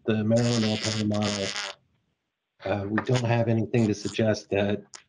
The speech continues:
the application of global budgets led to a change in care delivery. Um, similarly, we're finding, uh, beyond capping growth here in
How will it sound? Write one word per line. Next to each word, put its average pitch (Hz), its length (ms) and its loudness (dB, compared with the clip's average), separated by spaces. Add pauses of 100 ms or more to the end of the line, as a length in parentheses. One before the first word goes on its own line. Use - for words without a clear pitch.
(800)
the 107 460 -2 (640)
application 113 600 -2
of 101 100 -2
global 104 280 2
budgets 98 580 -2
led 98 260 0
to 95 440 0 (160)
a 101 60 -2
change 98 800 -4
in 92 240 -4
care 101 240 -6
delivery. 107 500 -2 (1400)
Um, 98 420 -8 (1040)
similarly, 110 600 2
we're 95 140 -2
finding, 101 520 -4 (960)
uh, 101 300 -10 (540)
beyond 107 520 -2 (460)
capping 101 400 -2
growth 98 500 -2
here 104 320 2
in 95 80 2